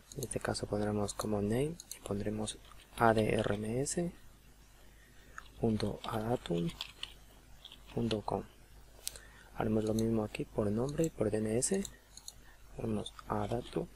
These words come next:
perdón, A D R M S punto adatum punto com. Añadiremos ambos.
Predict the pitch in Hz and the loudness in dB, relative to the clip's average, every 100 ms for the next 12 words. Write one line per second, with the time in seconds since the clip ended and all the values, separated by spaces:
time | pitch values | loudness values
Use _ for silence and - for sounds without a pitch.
0 | - - 113 120 - - - - - - | -12 -2 2 2 0 -8 -8 -12 -16 -20
1 | - - - - - - 120 117 113 - | -20 -20 -20 -20 -20 -4 0 2 2 0
2 | 139 120 - 113 107 107 113 135 175 175 | -2 -2 2 2 2 0 -2 0 0 -2
3 | - - - - - - - - - - | -4 -14 -16 -16 -16 -16 -16 -16 -16 -6
4 | - 110 101 - - - - - - - | -2 0 -2 -4 -12 -16 -20 -20 -20 -20
5 | - - 117 113 - 147 147 - 123 117 | -14 -6 -2 0 0 -2 -4 -4 -6 -4
6 | 123 - - - - - - - - - | -6 -8 -12 -20 -18 -16 -14 -16 -18 -20
7 | - - - - - - - - - - | -20 -20 -20 -14 -14 -14 -20 -20 -20 -20
8 | - - 110 104 104 110 110 - - - | -20 -6 -2 0 0 0 -2 -4 -8 -14
9 | - - - 151 120 139 156 - | -20 -20 -16 -6 0 2 2 -2